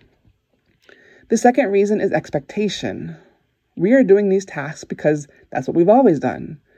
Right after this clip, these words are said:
Sometimes when we get lost, the only thing we can do is just keep on keeping on. And if we just keep on keeping on, eventually we're not moving out of love, but out of expectations. Sometimes this happens because believers are doing jobs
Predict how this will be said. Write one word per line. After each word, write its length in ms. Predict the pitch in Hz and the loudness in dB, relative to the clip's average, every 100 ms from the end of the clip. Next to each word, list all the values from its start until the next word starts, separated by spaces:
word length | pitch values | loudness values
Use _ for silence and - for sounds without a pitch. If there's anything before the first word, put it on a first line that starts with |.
| _ _ _ _ | _ _ _ _
Sometimes 480 | - 226 254 254 233 | 2 2 4 4 4
when 100 | 185 | 2
we 60 | |
get 180 | 170 - | 2 0
lost, 500 | 151 151 208 214 - - | 0 0 0 -6 -14 -10
the 140 | 170 | -2
only 200 | 190 254 | 2 4
thing 160 | 240 220 | 2 0
we 80 | |
can 180 | 208 190 | 0 0
do 360 | 165 208 277 285 - | 4 4 2 -2 -8
is 120 | 165 | -4
just 200 | 185 - | -4 -4
keep 240 | - 208 | -6 -4
on 180 | 190 180 | -2 -2
keeping 320 | - 185 170 | -4 -4 0
on. 520 | 185 127 - 156 151 _ _ _ _ _ _ _ | 0 -2 -6 -12 -14 _ _ _ _ _ _ _
And 100 | - | 0
if 100 | 190 | 2
we 60 | 214 | 2
just 200 | 247 262 | 0 0
keep 280 | - 214 185 | -4 -2 2
on 160 | 185 | 2
keeping 280 | 165 180 160 | 2 -2 2
on, 420 | 202 208 156 175 - _ _ _ - | 4 4 2 0 -6 _ _ _ -6
eventually 500 | 175 220 262 233 175 | 4 4 4 2 4
we're 120 | 175 | 4
not 180 | 196 226 | 2 2
moving 240 | 190 170 | 2 4
out 100 | 147 | 2
of 140 | 131 131 | 0 0
love, 640 | 147 220 151 151 170 165 - _ | 2 6 6 4 0 -10 -16 _
but 100 | 185 | 0
out 120 | 160 | 0
of 100 | 165 | -2
expectations. 1120 | - - 139 - - 180 - 135 - - - _ _ _ _ _ _ | -6 -6 -10 -10 -6 -6 -4 -8 -8 -14 -20 _ _ _ _ _ _
Sometimes 440 | - 240 262 262 233 | -2 2 4 4 2
this 120 | 220 | 0
happens 340 | 165 175 196 | -2 -2 -2
because 280 | 185 190 175 | -2 -2 -2
believers 420 | 156 151 156 185 | -2 0 2 2
are 60 | 175 | 2
doing 260 | 156 143 131 | 0 0 0
jobs 480 | 139 143 185 175 | 0 2 0 -2